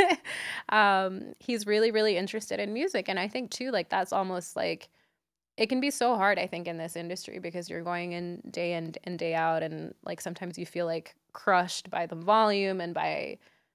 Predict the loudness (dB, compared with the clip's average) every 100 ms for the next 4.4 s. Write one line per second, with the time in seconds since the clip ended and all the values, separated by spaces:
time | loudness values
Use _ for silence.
0 | _ -4 4 6 6 0 2 4 2 2
1 | -2 -2 -2 -4 -4 -2 0 0 -2 -8
2 | -20 _ _ 2 4 4 2 2 0 2
3 | 2 0 -2 -2 -4 -4 -4 -4 -4 -4
4 | -2 -4 -6